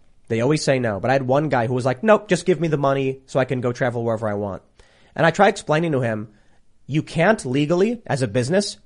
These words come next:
just give someone money for no reason. They don't seem to understand this. They think if you own the company, you can just write someone a check and hand it to 'em. I'm like, "You, you can't.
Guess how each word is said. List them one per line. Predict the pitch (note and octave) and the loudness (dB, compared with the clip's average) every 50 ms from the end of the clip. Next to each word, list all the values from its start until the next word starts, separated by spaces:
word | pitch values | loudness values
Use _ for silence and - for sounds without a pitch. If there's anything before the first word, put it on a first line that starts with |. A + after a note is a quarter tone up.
| G#2 | -6
just | G2+ A#2+ C#3+ - - - G#2 | -2 -2 -2 -2 -2 -4 -2
give | C#3+ C#3+ C#3+ C3 | 0 0 0 0
someone | - - C#3+ C3+ C3 B2+ A#2+ | 0 0 0 2 0 0 0
money | A#2+ A#2 A#2 A2+ | 0 -2 -2 -4
for | G#2+ - A2+ | -4 -4 -4
no | A2 | -4
reason. | G#2+ G2+ G#2 G#2 G#2 E2+ D#2+ - - _ _ _ - - - | -4 -4 -6 -6 -8 -10 -14 -16 -20 _ _ _ -18 -8 -4
They | B2+ | -2
don't | D3 E3+ E3 | 0 0 0
seem | - E3 D#3 | 0 0 0
to | D3 | 0
understand | B2 C3 A#2 A#2 - B2 A#2 A2 F#2+ | 0 -2 -4 -4 -4 -4 -4 -4 -6
this. | F2+ - | -6 -6
They | - B2 | -6 -4
think | A#2+ - D3+ C#3 C3+ C3+ - - _ _ _ - | -2 0 0 0 0 -2 -8 -16 _ _ _ -12
if | - G2+ - | -10 -6 0
you | D#3+ F#3+ G3+ - | 4 4 6 6
own | D3 E3+ E3 | 6 4 2
the | C3+ A#2 | 2 0
company, | - F3+ A3 A3 E3 C3 A#2+ B2 B2 - - _ | 2 2 2 2 0 -2 -2 -4 -6 -8 -12 _
you | - C3+ F3+ | -4 -4 -2
can | F3 F3+ E3 D3 | 0 0 0 0
just | B2 C#3+ B2+ - | 0 -2 -2 -2
write | A#2 B2+ C3+ - | -2 -2 -2 -2
someone | - D3+ C3 C3 C3 | -2 -2 -2 -2 -2
a | B2+ | -2
check | - F#3 E3+ - | 0 0 0 0
and | B2 A#2 | -2 -4
hand | D3 D#3 D3+ | -2 -4 -4
it | - | -4
to | - B2+ G#2 | -4 -4 -4
'em. | F#2 | -4
I'm | F#2+ G2+ | -4 -4
like, | G#2+ G#2+ G#2 - - - - | -4 -6 -6 -8 -12 -20 -14
"You, | A#2 G#2+ A#2+ B2+ - | -8 -8 -6 -8 -8
you | - A#2 A#2 B2+ B2 | -10 -10 -8 -6 -6
can't. | B2+ - - G#3 F#3 A2 - - - | -4 -2 0 0 0 0 -4 -8 -20